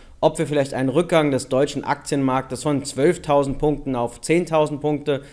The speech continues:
sehen könnten, sondern es geht wirklich darum, systemische Probleme im Finanzsystem zu identifizieren,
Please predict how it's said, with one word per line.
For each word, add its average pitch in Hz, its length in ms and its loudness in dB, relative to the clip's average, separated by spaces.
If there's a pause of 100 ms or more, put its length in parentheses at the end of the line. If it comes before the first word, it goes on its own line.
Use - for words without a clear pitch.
(200)
sehen 139 340 2
könnten, 139 320 0
sondern 147 340 2
es 131 120 -4
geht 135 180 -2
wirklich 123 300 -8
darum, 127 360 0 (280)
systemische 160 720 0
Probleme 139 540 2
im 127 100 -2
Finanzsystem 135 760 -2
zu 135 120 -8
identifizieren, 151 880 0